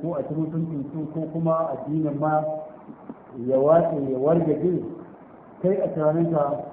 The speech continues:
ka ji dare, ka ji rana, ka haɗa da wani, ka tattauna da wani a matsayinsa na wani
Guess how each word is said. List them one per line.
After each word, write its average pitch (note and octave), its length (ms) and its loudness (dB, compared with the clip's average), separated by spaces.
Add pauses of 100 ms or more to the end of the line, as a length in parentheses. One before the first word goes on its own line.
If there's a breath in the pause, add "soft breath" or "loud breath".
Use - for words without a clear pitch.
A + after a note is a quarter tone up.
(140)
ka D#3+ 280 0
ji E3 120 0
dare, D#3+ 280 2 (280)
ka E3 140 4
ji E3 140 2
rana, D#3+ 460 2 (540)
ka F3 260 4
haɗa F3 300 0
da C#3 100 2
wani, C#3 320 0 (220)
ka F3 260 4
tattauna D#3 400 -2
da D3 140 2
wani D3+ 340 4 (520)
a C#3 120 -4
matsayinsa F3 540 0
na D#3+ 140 4
wani E3 340 6